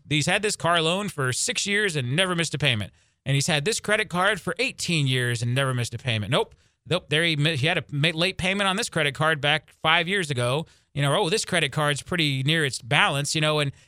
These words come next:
and then these, it was like an art form. These people's job was then to,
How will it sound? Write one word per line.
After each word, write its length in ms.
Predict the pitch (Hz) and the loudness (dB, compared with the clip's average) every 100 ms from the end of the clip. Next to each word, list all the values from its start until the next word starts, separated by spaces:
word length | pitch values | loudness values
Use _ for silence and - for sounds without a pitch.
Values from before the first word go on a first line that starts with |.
| _ | _
and 100 | 147 | -2
then 180 | 160 156 | 0 0
these, 180 | 156 156 | 0 0
it 100 | 160 | 0
was 80 | 170 | 0
like 120 | 156 | 0
an 60 | |
art 220 | 127 180 - | 2 0 -2
form. 240 | 120 107 | -6 -2
These 180 | 151 175 | 0 0
people's 360 | 185 160 160 | -2 0 0
job 320 | 123 151 180 139 | 2 4 4 2
was 100 | 135 | 2
then 220 | 156 151 | 2 2
to, 340 | 156 139 123 | 0 0 -2